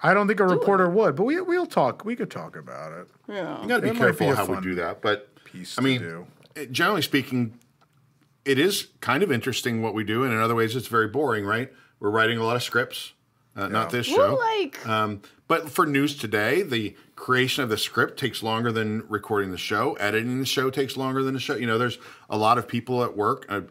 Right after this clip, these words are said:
Speaker 3: any episode of News Today has someone working the studio. Uh,
Speaker 1: I
Speaker 3: Tom,
Speaker 1: don't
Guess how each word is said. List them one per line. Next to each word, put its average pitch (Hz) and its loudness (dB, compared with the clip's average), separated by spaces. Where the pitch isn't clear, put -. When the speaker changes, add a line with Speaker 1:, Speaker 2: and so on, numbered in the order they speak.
Speaker 3:
any 110 0
episode 113 0
of 110 -2
News 110 -2
Today 117 0
has 101 -2
someone 104 -2
working 98 -2
the 78 -8
studio. 139 0
Uh, 92 0
Speaker 1:
I 349 6
Speaker 3:
Tom, 415 4
Speaker 1:
don't 359 0